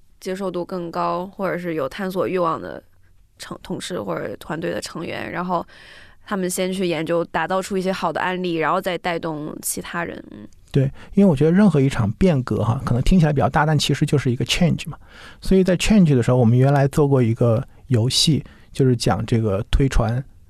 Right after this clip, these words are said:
Speaker 2: 就是任何一个变革，其实都像你把一个船要往前推，一号位可能作为一个舵手要去开这个船。其实很重要的时候，就是大家可能会关注这个船开得有多快，而去忽略了这些人还在不在这个船上。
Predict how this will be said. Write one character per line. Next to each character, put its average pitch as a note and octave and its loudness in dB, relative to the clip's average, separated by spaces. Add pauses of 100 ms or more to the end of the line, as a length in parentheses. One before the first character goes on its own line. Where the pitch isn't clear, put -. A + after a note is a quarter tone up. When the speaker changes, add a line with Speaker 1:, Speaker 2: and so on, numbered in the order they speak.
(140)
Speaker 2:
就 D3 2
是 D#3 4
任 F#3+ 6
何 C#3+ 2
一 A#2 2
个 B2+ 4
变 D#3+ 2
革， A#2 2
其 - -2
实 B2 4
都 B2+ 2
像 B2+ 2
你 A#2 4
把 G#2 0
一 A#2 0
个 A#2+ 0
船 A2+ 0 (260)
要 B2 2
往 A2 2
前 - -2
推， B2+ 0 (420)
一 C#3 4
号 B2+ 4
位 B2 4
可 A#2 0
能 G#2+ 2
作 A#2+ 2
为 A2+ 4
一 - 4
个 A#2+ 2
舵 C3 2
手 A#2 2
要 A2+ 4
去 - -4
开 - 0
这 B2 0
个 A#2 0
船。 A2 0 (300)
其 F3 2
实 F#3+ 2
很 B2 4
重 F#3 4
要 G#3 4
的 D3+ 2
时 C#3 0
候， C3 4
就 C#3 4
是 B2+ 2 (280)
大 D#3 0
家 D#3 4
可 - 0
能 B2 2
会 - 2
关 E3+ 4
注 F3 6
这 D#3 4
个 C3+ 4
船 B2 0
开 D3+ 0
得 D3 2
有 C3+ 2
多 C3 0
快， C3 0 (340)
而 C3 2
去 D3 2
忽 F3+ 2
略 F3 4
了 B2+ 4
这 C3 0
些 D3 4
人 A#2 4
还 A2+ 0
在 B2+ 2
不 A#2+ 0
在 A#2+ 2
这 B2+ -2
个 B2 -2 (160)
船 G#2+ 0
上。 D3+ -2